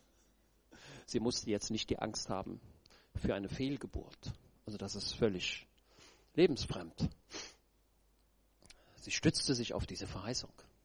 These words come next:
ne? Sie bewegte alle Gedanken in ihrem Herzen, ne? Sie, ne, ich lese immer, sie wunderte sich, sie bewegte sich. Ne, also die Eli-, die Maria und auch der Josef, die haben nicht alles verstanden, aber sie waren auf dem Weg,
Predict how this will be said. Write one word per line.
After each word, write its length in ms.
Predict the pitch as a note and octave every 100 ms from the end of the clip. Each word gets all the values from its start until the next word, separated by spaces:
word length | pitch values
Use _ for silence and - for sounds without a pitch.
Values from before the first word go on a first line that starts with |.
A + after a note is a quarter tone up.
| _ -
ne? 180 | B2 - _ _ - - -
Sie 200 | - A2
bewegte 880 | - - A2 C#3+ E3 - - C#3+ -
alle 320 | B2 C#3+ D#3
Gedanken 800 | - C3 B2+ C3+ D3+ D3 C#3+ C#3+
in 260 | - B2 B2
ihrem 380 | A#2+ A#2 A#2 G#2+
Herzen, 560 | G#2 G2 - - G#2 G2 - _ _ -
ne? 260 | A2 E3 - _ _ - - - _ _ _ _ _ - -
Sie, 180 | - - -
ne, 200 | A2+ A#2
ich 140 | A#2
lese 280 | A2 A#2+ B2
immer, 160 | A2+ A#2+
sie 260 | - G#2+ G#2+
wunderte 540 | B2 D3+ C3 A2+ G#2+
sich, 220 | G2+ G2
sie 120 | -
bewegte 640 | G#2+ G#2+ G#2+ B2 C3+ - A2+
sich. 240 | B2+ A2 - - - -
Ne, 100 | D3
also 140 | D#3+
die 240 | C3+ C3 B2+
Eli-, 240 | B2+ D#3
die 260 | D#3 C3 B2+
Maria 360 | B2 A#2+ E3+
und 100 | C#3
auch 80 | A#2
der 120 | -
Josef, 280 | A2+ E3+ C#3+
die 100 | A#2
haben 120 | C3
nicht 160 | C#3 A2
alles 200 | G#2+ G#2+
verstanden, 580 | A2+ - C3+ D#3 - G2+
aber 180 | A2+ A2+
sie 200 | A#2 A#2
waren 260 | C#3+ C3+
auf 200 | - A#2+
dem 220 | - G#2+
Weg, 400 | F#3+ A#3 - -